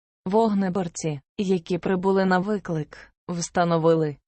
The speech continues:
що горить покрівля кафе на площі близько ста п'ятдесяти ква. М. Також вогонь по суміжних приміщеннях розповсюдився на будівлю кінотеатру ім.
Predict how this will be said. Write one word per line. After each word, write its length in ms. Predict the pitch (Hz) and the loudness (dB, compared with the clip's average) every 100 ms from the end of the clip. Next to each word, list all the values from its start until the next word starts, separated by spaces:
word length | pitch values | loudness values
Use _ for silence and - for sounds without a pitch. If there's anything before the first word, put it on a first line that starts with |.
| - | -12
що 300 | - - 240 | -8 -2 0
горить 420 | 214 269 262 254 - | 0 0 -2 -4 -6
покрівля 580 | 294 - 196 175 170 165 | -4 0 2 4 2 2
кафе 380 | 180 170 185 | -2 0 2
на 140 | 180 180 | 2 -2
площі 520 | - 170 220 - 294 | 2 2 2 -4 -2
близько 440 | 247 240 220 - | 2 2 2 -2
ста 300 | 196 - 190 | -4 0 0
п'ятдесяти 720 | 247 311 262 254 - 196 180 180 | 2 0 2 2 2 0 0 -2
ква. 360 | 180 165 151 _ _ _ 214 | 0 -2 -2 _ _ _ 2
М. 380 | 254 190 147 - _ | 4 2 -2 -8 _
Також 420 | 202 196 202 180 175 | -2 0 2 2 2
вогонь 560 | 170 170 170 277 330 | 2 2 2 -2 -2
по 160 | 294 247 | -4 -4
суміжних 680 | - 196 190 170 175 170 - | 0 0 0 0 0 -2 -4
приміщеннях 920 | 180 170 165 165 - 175 170 170 175 | -2 0 0 -2 -4 -2 0 -2 -2
розповсюдився 1000 | 170 - 180 170 196 180 170 185 - 180 | -2 -2 -4 -2 -2 0 0 -4 -2 -2
на 140 | 185 | 0
будівлю 520 | 196 175 180 202 208 | 0 2 2 2 0
кінотеатру 760 | - 208 202 - 202 180 175 190 | 2 2 2 2 2 2 2 0
ім. 300 | 175 156 | 0 -2